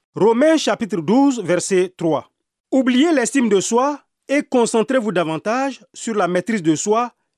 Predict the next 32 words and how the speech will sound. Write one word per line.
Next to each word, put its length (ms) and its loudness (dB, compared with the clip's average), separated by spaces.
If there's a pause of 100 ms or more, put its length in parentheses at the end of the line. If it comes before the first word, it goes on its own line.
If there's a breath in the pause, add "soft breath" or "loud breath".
(140)
et 80 2
la 100 0
discipline. 560 -6 (420)
Êtes-vous 300 -2
d'accord 500 0
ou 140 -2
en 80 2
désaccord 480 0
avec 220 -4
ce 100 -4
conseil ? 480 -4 (380)
Franchement, 600 -2 (280)
l'homme 380 0
qui 80 -2
a 80 0
dit 160 -4
ça 340 -2 (220)
aurait 220 2
été 300 -2
en 80 0
désaccord 600 0
avec 300 -4
la 120 -4
prémisse 640 0
il 120 -8
y 80 -2
a 120 0
dix 320 0
ans, 200 0 (300)
voire 280 -2
cinq 280 -2
ans. 120 -6